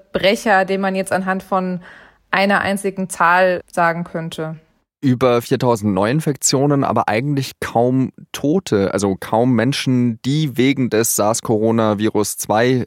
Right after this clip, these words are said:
Speaker 2: Erregers sterben. Warum ist das denn so?
Speaker 1: Naja, das ist ja jetzt eigentlich schon eine,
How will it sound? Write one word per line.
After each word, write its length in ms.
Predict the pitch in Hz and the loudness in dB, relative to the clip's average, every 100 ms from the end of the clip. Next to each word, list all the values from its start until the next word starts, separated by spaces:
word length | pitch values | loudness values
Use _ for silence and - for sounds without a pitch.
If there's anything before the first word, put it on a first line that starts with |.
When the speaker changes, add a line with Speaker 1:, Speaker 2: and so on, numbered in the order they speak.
| - | -4
Speaker 2:
Erregers 640 | 104 101 107 110 110 101 | -4 0 0 2 2 0
sterben. 580 | - - 113 123 117 98 - - - - - - - | -2 -2 0 2 2 0 -2 -14 -16 -18 -20 -20 -12
Warum 440 | 95 110 110 131 | -4 -2 0 0
ist 220 | - - | 0 -2
das 140 | 294 - | -2 -2
denn 200 | 101 92 | -2 -2
so? 320 | 82 82 87 _ _ _ - - _ 220 | -2 -6 -8 _ _ _ -20 -20 _ 0
Speaker 1:
Naja, 160 | 220 | 2
das 140 | 226 226 | 2 -2
ist 160 | 240 | -2
ja 60 | 247 | -2
jetzt 140 | 233 | -2
eigentlich 320 | - 226 240 | -2 -4 -4
schon 160 | 247 233 | -4 -6
eine, 680 | - 214 214 214 214 196 | -4 -4 -2 -2 -2 -4